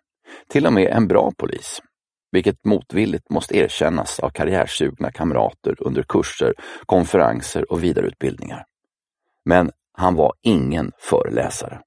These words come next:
Och framförallt ingen populär föreläsare om polisens verksamhet i samhället inför den här publiken. Han knäppte av overheadapparaten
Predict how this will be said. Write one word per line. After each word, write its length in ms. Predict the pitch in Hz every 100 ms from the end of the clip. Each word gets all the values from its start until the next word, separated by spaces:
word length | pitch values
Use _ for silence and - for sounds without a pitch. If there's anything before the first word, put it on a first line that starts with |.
| _ _ _ _ _ _ _
Och 80 | -
framförallt 580 | 110 95 - 123 131 -
ingen 340 | 87 73 78
populär 520 | - 80 92 123 76 -
föreläsare 760 | - 90 - 156 127 - - -
om 240 | 82 82 - - -
polisens 640 | 95 95 104 - 151 123 -
verksamhet 760 | 95 73 - - 76 101 -
i 60 | -
samhället 540 | - 95 - - - - - _ -
inför 300 | 82 73 58
den 160 | 50
här 140 | 82 -
publiken. 480 | - - - - - _ _ _ _ _ _ _ _ _ _ _ _ _ _ _ -
Han 100 | 69
knäppte 340 | - 82 -
av 240 | 78 90 67
overheadapparaten 1040 | 82 78 90 - 69 - 50 - -